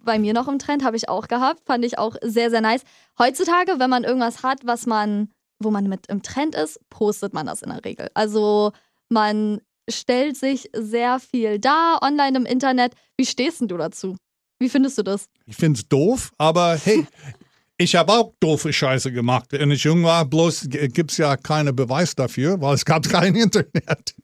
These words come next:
Speaker 1: True.
Speaker 2: Aber, äh, n-, nicht nur, dass, dass junge Leute, äh, Trends zeigen, aber alte Leute, die mir schon wieder zeigen, dass die im erste Klasse fliegen nach Oberknödelheim.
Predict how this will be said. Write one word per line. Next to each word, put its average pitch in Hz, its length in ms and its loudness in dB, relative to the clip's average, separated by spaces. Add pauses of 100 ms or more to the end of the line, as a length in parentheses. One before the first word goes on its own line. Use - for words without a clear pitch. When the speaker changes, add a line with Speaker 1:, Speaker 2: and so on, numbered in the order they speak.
(140)
Speaker 1:
True. 320 380 4
Speaker 2:
Aber, 165 440 4 (360)
äh, 156 100 2
n-, 151 260 -2
nicht 190 340 2
nur, 180 520 2 (240)
dass, - 320 -8
dass 123 300 -4
junge 165 280 2
Leute, 135 800 0 (160)
äh, 139 100 -16
Trends 165 440 0
zeigen, 107 500 -4 (540)
aber 139 420 0
alte 185 380 2
Leute, 170 580 0
die 160 140 0
mir 156 120 2
schon 147 300 2
wieder 180 320 0
zeigen, 160 460 -2
dass 151 180 -2
die 170 140 -4
im 151 120 -4
erste 156 360 -4
Klasse 147 440 -2
fliegen 151 600 0
nach 139 340 -2
Oberknödelheim. 135 1080 0